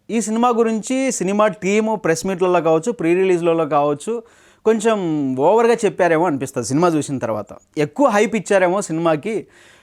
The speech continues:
అని అనిపిస్తుంది సినిమా చూసిన తర్వాత. సినిమా టెక్నికల్ వాల్యూస్ చాలా బాగున్నాయి, టేకింగ్ బాగుంది, ఎక్కడ బోర్ కొట్టించకుండా ఉంది. సినిమా కొంచెం కొత్త, కొంచెం కొత్తగా అనిపించొచ్చు, but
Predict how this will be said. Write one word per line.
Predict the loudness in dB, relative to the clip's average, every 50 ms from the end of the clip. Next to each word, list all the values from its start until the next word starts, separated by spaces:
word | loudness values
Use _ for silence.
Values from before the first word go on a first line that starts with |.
| _ _ -4
అని | -2 0 0
అనిపిస్తుంది | 0 0 -2 -2 -4 -4 -4
సినిమా | -2 -2 -2 -2
చూసిన | -2 -4 -6 -8 -12 -14
తర్వాత. | -14 -16 -16 -18 -16
సినిమా | -12 -8 -4 -2 0 2 2 2 0
టెక్నికల్ | 0 0 -2 -2 -2 0 0 2 4 4
వాల్యూస్ | 4 4 4 2 0 0 0 0
చాలా | 2 2 2 2
బాగున్నాయి, | 2 0 0 0 0 0 -2
టేకింగ్ | -2 0 0 0 0 0 -2 -4 -2 0
బాగుంది, | 0 0 0 -2 -2 -2 -2
ఎక్కడ | -2 -2 -2 -2 -2
బోర్ | 0 2 2 2 2 2
కొట్టించకుండా | 0 -2 -2 -2 -4 -6 -6 -4 -4 -2 0 -2
ఉంది. | -2 -2 -4 -4 -4 -4 -6 -8 -12 _ _ _ _ _ _ _
సినిమా | -4 -2 0 2 2 0
కొంచెం | 0 0 0 0 0 0 0 0 0
కొత్త, | 0 -2 -2 0 -2
కొంచెం | -2 -2 -6 _ -4 -2 -2 0 0 -2 -2
కొత్తగా | -2 -2 -2 0 0 2 4 4 2 2 0 -4 -6 -6
అనిపించొచ్చు, | -4 -4 -2 -2 -4 -2 -2 -4 -6 -6 -8 -10 -12 -12 -12 -14 -6 -4
but | -4 -4 -2 -2 -4